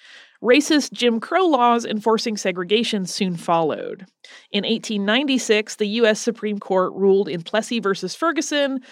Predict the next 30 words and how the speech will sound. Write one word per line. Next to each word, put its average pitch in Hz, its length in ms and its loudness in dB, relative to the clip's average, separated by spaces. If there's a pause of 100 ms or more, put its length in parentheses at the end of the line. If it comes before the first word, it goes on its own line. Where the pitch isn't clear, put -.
(140)
that 220 200 0
this 247 140 0
segregation 202 680 0
was 208 180 0
legal 202 560 2
as 165 160 -4
long 170 200 -6
as 175 120 -6
the 190 100 -4
separate 180 400 -4
facilities 262 560 -2
were 175 120 -4
equal. 156 600 -8 (400)
And 208 100 -4
by 240 120 4
that 370 200 2
point, 320 280 0
a 220 80 4
lot 226 360 4
of 214 140 2
other 196 200 2
sports - 400 -6
had 165 120 -4
already 160 280 0
implemented 202 680 0
their 214 240 0
own 233 240 0
systems 160 520 -6
of 180 140 -6
segregation. 156 840 -6